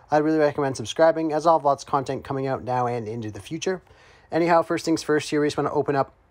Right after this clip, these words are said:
our Trust Wallets. And I'm just gonna let you guys know, I'm not gonna show you how to create your Trust Wallet or how to buy or transfer Ethereum inside of this video here. I will have separate tutorials linked in the description for you guys to learn that if you need to,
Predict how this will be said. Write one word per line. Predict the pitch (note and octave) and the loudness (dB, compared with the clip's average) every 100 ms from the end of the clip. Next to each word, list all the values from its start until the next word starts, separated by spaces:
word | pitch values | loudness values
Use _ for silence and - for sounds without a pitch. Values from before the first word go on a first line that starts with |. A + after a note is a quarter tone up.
| - | 0
our | B2+ | 0
Trust | A#2+ D#3+ D#3+ | 2 0 2
Wallets. | F3 F3 F3+ - - _ - - _ | 2 2 2 -4 -14 _ -20 -20 _
And | D#3 | 0
I'm | E3+ | 2
just | E3+ | 4
gonna | G3 | 4
let | F3 | 4
you | E3+ | 4
guys | F3 D#3+ | 2 4
know, | C#3 C#3+ | 4 4
I'm | D3 | 4
not | C#3 E3+ | 4 2
gonna | F#3 F3 | 2 -4
show | - | -2
you | D#3 D#3 | -2 0
how | D3+ | 0
to | |
create | D3 - D3 D3 | -2 -4 -6 -4
your | D3 | -2
Trust | D#3 C#3+ - | 2 0 2
Wallet | D3 D3 D3 - | 2 2 0 0
or | D3 | 2
how | C#3 F3 | 4 2
to | E3+ | 2
buy | A#2+ C3+ C#3+ | 4 4 2
or | C3+ | -2
transfer | - C#3 C3+ D3 C3+ | -4 -6 -4 -2 -2
Ethereum | A2+ C#3 D3 C#3+ | -2 -2 0 0
inside | C3 C3+ C3 | -2 0 0
of | |
this | B2+ B2+ | -2 -6
video | C3 B2+ A2+ | -6 -4 -6
here. | - C#3+ F#3 - - - - | -6 -4 -4 -6 -20 -10 2
I | C#3+ | 4
will | F3 | 6
have | G3 F#3+ | 4 0
separate | - D#3+ F3 - | 2 2 2 -8
tutorials | - D#3+ D#3+ D3+ | -4 2 4 4
linked | D3 C#3 | 0 -2
in | C3+ | -2
the | |
description | B2+ A2+ - D3 D#3 E3+ D#3 - | -4 -4 -2 -2 -2 -4 -6 -4
for | D3 | -2
you | C3 | 0
guys | C3+ C3 | 0 0
to | - | -2
learn | B2+ B2+ | -4 0
that | B2 C#3+ C3+ | 2 2 0
if | - | -8
you | B2 | -6
need | A#2+ D#3 | -6 -6
to, | - G#3 | -6 -6